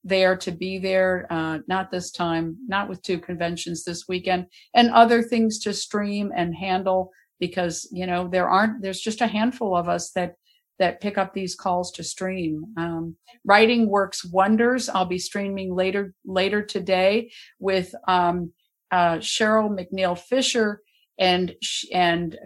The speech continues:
Kathy King. And she has as a guest on that program, the author Jodi Thomas, J O D I Thomas, who has written, uh, forty books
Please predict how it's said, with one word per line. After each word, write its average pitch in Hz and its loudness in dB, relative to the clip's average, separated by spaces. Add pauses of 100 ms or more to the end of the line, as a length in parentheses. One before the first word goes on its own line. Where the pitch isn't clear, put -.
Kathy 202 0
King. 226 0
And 196 0
she 240 2
has 208 2
as 185 -4
a 190 0
guest - 2 (380)
on 190 6
that 180 4
program, 202 2 (400)
the 190 0
author 190 4
Jodi 233 4
Thomas, 214 0
J 190 0
O 180 0
D 170 -6
I 185 2 (200)
Thomas, 180 -2 (260)
who 226 6
has 226 4
written, 214 2 (320)
uh, 175 4
forty 208 0 (380)
books - 0